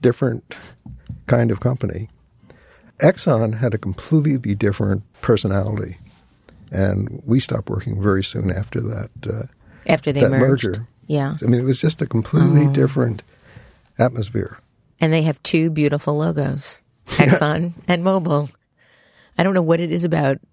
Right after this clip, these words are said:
Speaker 2: oil companies between Exxon, Mobil, and B P. We have three of the most beautiful identities ever created.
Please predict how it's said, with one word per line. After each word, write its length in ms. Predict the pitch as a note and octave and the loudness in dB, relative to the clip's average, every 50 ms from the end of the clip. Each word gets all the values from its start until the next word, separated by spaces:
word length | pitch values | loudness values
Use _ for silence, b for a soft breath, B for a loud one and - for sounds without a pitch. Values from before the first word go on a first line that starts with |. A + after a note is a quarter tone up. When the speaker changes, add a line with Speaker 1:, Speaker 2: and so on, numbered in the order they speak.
| _ - - | _ -2 0
Speaker 2:
oil 200 | D3 D#3 F3 F3+ | 2 2 2 0
companies 540 | D#3+ - D3+ C#3 B2+ C#3+ C#3+ C#3 C#3 D3 C3+ - | 0 -2 -2 -2 0 -2 0 0 0 -2 -2 -2
between 580 | - C#3 - - C#3+ C#3+ C#3 C#3 C#3 C#3 C3+ - | -4 -4 0 0 2 2 2 2 2 0 -2 -2
Exxon, 480 | - E3+ - - - F#3+ F#3 F3+ F3+ | -2 -4 -4 -2 -2 0 2 2 2
Mobil, 480 | D#3+ C#3+ C#3+ D3 D3 E3 D#3 D3+ D#3 D3 | 2 2 2 2 2 0 0 0 0 0
and 180 | C#3 D3 C#3+ | 0 0 0
B 160 | C#3 D#3+ D#3 C#3 | 0 0 -2 -2
P. 400 | - - E3 E3 D#3 C#3 C3+ C#3 | 0 0 0 2 2 2 2 2
We 80 | C#3 | 0
have 120 | C3+ C3 - | 0 -2 -2
three 240 | - D#3+ E3+ F3 | 0 2 2 2
of 100 | E3 D3+ | 2 0
the 60 | D3+ C#3+ | -2 0
most 280 | C#3 C#3 D3 D3 - - | 0 0 -2 -2 -4 -2
beautiful 440 | D3 D3+ D3+ D3+ - - C#3+ C#3 | 0 0 0 0 0 0 0 2
identities 580 | C#3 C#3+ D3 - C#3 D3 - - - C#3 C#3 C#3+ | 2 0 0 -2 -2 -2 -4 -4 -4 -4 -2 -2
ever 160 | C#3+ - D3 | -2 -4 -4
created. 680 | - - - D3 D3+ D3 D3+ D#3+ D#3 D3 C3+ C#3 C3 - | -8 -6 -4 0 0 2 2 0 0 -2 -4 -6 -6 -10